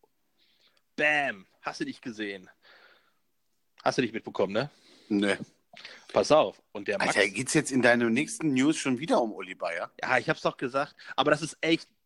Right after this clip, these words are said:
Speaker 1: also ich fand das schon, weil es war richtig Beef. Wo hast du das mal? Pass auf, Uli Bayer hat ein Video rausgebracht zum, wie er, äh, äh, Angeln bei Mondphasen und so weiter.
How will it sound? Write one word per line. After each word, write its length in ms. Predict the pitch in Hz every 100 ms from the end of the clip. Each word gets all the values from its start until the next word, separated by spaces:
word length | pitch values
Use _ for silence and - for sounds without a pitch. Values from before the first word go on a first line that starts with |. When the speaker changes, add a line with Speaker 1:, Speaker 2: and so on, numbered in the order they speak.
| _ _ _ _ _ _ _ _ -
Speaker 1:
also 140 | 151
ich 120 | 143 -
fand 160 | 160
das 120 | 175
schon, 360 | - 175 175 156
weil 160 | 156 156
es 160 | 135
war 140 | 104 107
richtig 340 | 170 269 -
Beef. 360 | 214 403 - _ _ _
Wo 140 | - -
hast 120 | 247
du 40 |
das 180 | 233 202
mal? 180 | 196 226 - -
Pass 120 | 202
auf, 220 | 240 - _ _ _
Uli 200 | - 254
Bayer 320 | 277 214 214 160
hat 120 | 190
ein 320 | 180 175 165
Video 200 | 320 175
rausgebracht 600 | 113 120 - 151 151 - -
zum, 460 | - 226 170 214 - _ _ - - _ _ _ -
wie 220 | 135 139 147
er, 360 | 147 147 139
äh, 200 | 135 135
äh, 480 | 131 139 135 123 139 147
Angeln 360 | 165 190 180
bei 260 | 165 151 151
Mondphasen 880 | 147 147 151 160 - 107 104 101 95 _ - _
und 160 | 110 98
so 120 | 98
weiter. 400 | 95 95 98